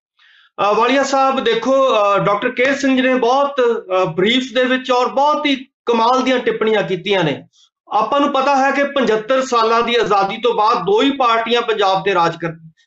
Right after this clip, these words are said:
ਕਰਦੀਆਂ ਰਹੀਆਂ ਨੇ, ਕਾਂਗਰਸ ਤੇ ਅਕਾਲੀ ਦਲ।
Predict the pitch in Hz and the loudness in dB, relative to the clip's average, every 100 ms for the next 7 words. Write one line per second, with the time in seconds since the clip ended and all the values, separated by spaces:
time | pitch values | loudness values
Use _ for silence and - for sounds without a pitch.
0 | - 196 180 220 214 226 233 226 220 185 | -6 -2 0 0 2 0 0 0 0 0
1 | 196 247 240 - 214 202 175 180 190 208 | 2 0 -2 0 2 2 0 0 0 0
2 | 180 185 170 | -2 0 -2